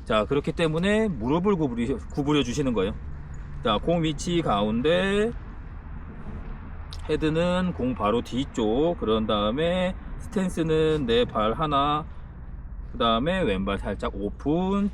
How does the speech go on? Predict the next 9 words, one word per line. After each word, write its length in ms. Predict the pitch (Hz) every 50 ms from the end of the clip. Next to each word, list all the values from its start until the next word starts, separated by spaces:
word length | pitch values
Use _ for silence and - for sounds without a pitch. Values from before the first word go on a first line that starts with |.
| - -
체중 340 | - 170 147 156 156 143 117
분배는 760 | - 110 110 110 107 113 117 143 175 202 214 220 220 220 208
가운데, 520 | - - - 95 90 92 92 87 85 82 76 - - - - - - - -
그리고 300 | 101 104 110 143 160 -
무릎을 400 | 120 107 113 120 113 113 135 127
살짝 520 | 113 98 98 92 95 92 - 120 101 -
이렇게 80 | 107 -
구부려 400 | - - 113 107 127 131 135 123
주면서 680 | 120 113 110 117 117 120 117 110 98 196 - 208